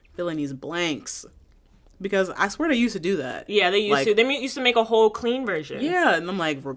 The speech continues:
Speaker 1: use, just replace the words so you can, so it doesn't sound weird."
Speaker 2: Like, wouldn't that help you get on radio, too?
Speaker 1: Yeah, probably.
Speaker 2: I'm,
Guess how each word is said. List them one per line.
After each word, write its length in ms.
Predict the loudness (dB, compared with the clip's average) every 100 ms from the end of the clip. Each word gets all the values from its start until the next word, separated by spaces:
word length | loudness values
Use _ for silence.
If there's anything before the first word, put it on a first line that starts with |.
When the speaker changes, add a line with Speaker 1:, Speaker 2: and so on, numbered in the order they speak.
| -8
Speaker 1:
use, 300 | -6 -6 -6
just 180 | -6 -6
replace 340 | -4 -4 -4
the 100 | -4
words 440 | -4 -4 -4 -6
so 160 | -4 -2
you 120 | -2
can, 320 | -2 -2 -4 -6
so 160 | -4
it 40 | -2
doesn't 180 | -4
sound 680 | -6 -6 -6 -4 -6 -10 -14 -8
weird." 360 | -4 -4 -2 0
Speaker 2:
Like, 160 | 2
wouldn't 220 | 2 0
that 100 | 0
help 200 | -2 -2
you 80 | -2
get 200 | -4 -4
on 100 | -4
radio, 380 | -8 -8 -6 -8
too? 400 | -6 -8 -8 -10 _ _ _ _ _
Speaker 1:
Yeah, 200 | -10 -8
probably. 280 | -8 -10 -4
Speaker 2:
I'm, 140 | -2